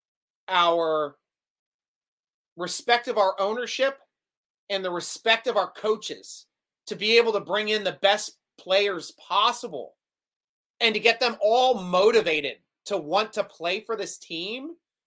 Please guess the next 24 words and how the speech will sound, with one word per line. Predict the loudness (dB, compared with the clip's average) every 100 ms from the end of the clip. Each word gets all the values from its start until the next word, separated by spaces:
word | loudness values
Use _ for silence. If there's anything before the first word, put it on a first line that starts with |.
| _
Like, | -4 -4
this | -4
is | -8
bi-, | 2 2 2
this | -4
is, | -6 -12 -18 _ _ _ _ _
this | 4 4
is | 2 -8
probably | 4 6 8 4 2 0
the | 2
most | -2 0 2 4 2 -2 -14 -12
free | -6 -2
agents | 0 0 -4 -10 -14
coming | -6 -4 -2 -6
to | -6 -2
our | -2 -2
team | -6 -10 -8 -8
in | -10
one | -12 -8 -6 -4 -6
season | -12 -12 -12 -12 -12
that | -14 -8
I | -6 -6
can | -8 -18
remember. | -16 -18 -20